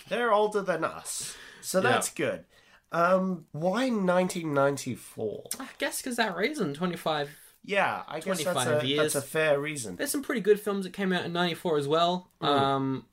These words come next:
Speaker 2: for example, The Lion King is probably one of the biggest ones.
Speaker 1: Yeah, no, I'm gonna be really excited for The Lion King.
Speaker 2: Uh, Jim Carrey was popular then, so Ace Ventura.
Speaker 1: Yeah, I mean, yeah, yeah, for sure,
Speaker 2: <laughs> Stuff
Speaker 1: for
Speaker 2: like
Speaker 1: sure.
Speaker 2: that we'll be talking about.
Speaker 1: Now, how,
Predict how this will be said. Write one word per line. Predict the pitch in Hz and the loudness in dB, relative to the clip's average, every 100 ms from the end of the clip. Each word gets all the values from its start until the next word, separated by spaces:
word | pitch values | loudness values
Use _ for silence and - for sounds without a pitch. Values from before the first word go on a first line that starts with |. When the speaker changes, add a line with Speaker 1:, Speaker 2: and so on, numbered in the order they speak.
| _ - - - - | _ -20 -16 -16 -12
Speaker 2:
for | - 147 | -2 0
example, | 127 139 135 139 | 2 0 0 -4
The | 127 | -4
Lion | 127 131 143 | 0 0 0
King | 135 127 | -2 -2
is | 123 | -2
probably | 131 | -4
one | 127 131 | -2 -2
of | |
the | 123 | -2
biggest | 131 123 | -2 -2
ones. | 131 131 127 - | -2 -2 -6 -8
Speaker 1:
Yeah, | 117 143 156 | -2 0 2
no, | 135 143 131 | 2 2 2
I'm | 147 143 | 0 -2
gonna | 135 | -4
be | 117 104 | -4 -6
really | 107 113 110 101 | -4 0 2 2
excited | 95 - 104 95 | -2 -2 -2 -2
for | 92 | -6
The | 95 | -4
Lion | 95 90 85 | -4 -4 -8
King. | - - - - | -14 -18 -14 -2
Speaker 2:
Uh, | 127 123 120 117 107 - - - - 82 90 135 | 0 0 -2 -4 -6 -10 -12 -14 -16 -16 -10 -4
Jim | 147 147 - - | -2 -4 -6 -16
Carrey | - 143 151 139 | -4 0 0 0
was | 131 | -4
popular | - 127 135 | -6 -4 -2
then, | 131 139 | 0 0
so | - 127 123 _ _ _ _ | -2 -4 -6 _ _ _ _
Ace | 143 139 | -2 0
Ventura. | - 131 - 151 151 151 - _ - - - | -4 -6 0 2 2 0 -6 _ -14 -10 -4
Speaker 1:
Yeah, | 190 196 | 0 0
I | 175 156 | 0 -4
mean, | 165 147 | -6 -6
yeah, | 147 151 180 | -2 -2 -2
yeah, | 147 156 135 | -4 -4 -4
for | - | -6
sure, | 139 156 139 | -8 -4 -4
Speaker 2:
<laughs> | |
Stuff | 110 165 131 | -2 -2 2
Speaker 1:
for | |
Speaker 2:
like | 147 | 2
Speaker 1:
sure. | 139 | 4
Speaker 2:
that | 143 139 | 2 0
we'll | 143 143 | -2 -4
be | 147 | -4
talking | 160 143 147 | -2 -2 -4
about. | 135 131 | -4 0
Speaker 1:
Now, | 156 | 2
how, | 160 170 196 | 2 -2 -2